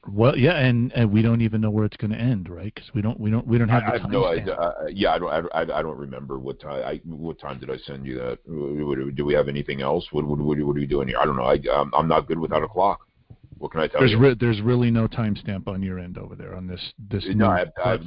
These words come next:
Speaker 1: platform.
Speaker 2: idea. I'm, I'm looking to see, uh, when I, uh, it looks like two, it looks like, uh, we've been going for about forty-five minutes or so.
Speaker 1: Oh, okay. Well, I guess
Speaker 2: Yeah.
Speaker 1: it's, uh, just about time to, uh, wrap it.
Speaker 2: Wait, did you buy that? Yeah, sure, yeah,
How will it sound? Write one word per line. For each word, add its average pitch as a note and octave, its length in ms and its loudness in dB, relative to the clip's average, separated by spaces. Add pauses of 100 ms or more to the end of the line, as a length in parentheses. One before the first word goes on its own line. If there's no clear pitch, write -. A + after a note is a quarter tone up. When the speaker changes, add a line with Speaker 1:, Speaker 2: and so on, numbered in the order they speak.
Speaker 1:
platform. E2 80 2
Speaker 2:
idea. D#2+ 180 -2
I'm, E2+ 140 -4
I'm F2 200 -2
looking E2 220 -4
to D#2 80 -10 (120)
see, D#2 340 -4 (340)
uh, D2+ 240 4
when D#2+ 220 0
I, C#2+ 200 0
uh, C2+ 340 0
it C#2+ 240 -6
looks D2 180 -4
like D2 240 -4
two, E2 220 -6 (200)
it F#3 140 6
looks D3 220 0
like, G#2+ 260 0
uh, D#2 320 2
we've D#2 160 -4
been D2+ 160 -8
going C2+ 340 -6
for D#2 120 -4
about C2+ 340 -4
forty-five A#1+ 500 -8
minutes A1 380 -16
or A1 140 -14
so. - 360 0 (120)
Speaker 1:
Oh, D3 60 6
okay. D#3+ 340 0 (160)
Well, C3 160 0
I - 20 2
guess A2+ 160 4
Speaker 2:
Yeah. E2 180 0
Speaker 1:
it's, C2+ 140 -2
uh, A2+ 220 6 (180)
just D3 380 2
about G#2+ 260 -2
time A2+ 340 2 (120)
to, A#2 420 2
uh, A2+ 340 -2 (100)
wrap A#2 420 2
it. - 100 -4 (540)
Speaker 2:
Wait, G#2+ 280 0
did F2+ 160 -6
you G#2 100 -2
buy F2 260 2
that? E3+ 240 -4 (240)
Yeah, C#4+ 220 4 (140)
sure, A#3 240 -6
yeah, F3+ 180 -6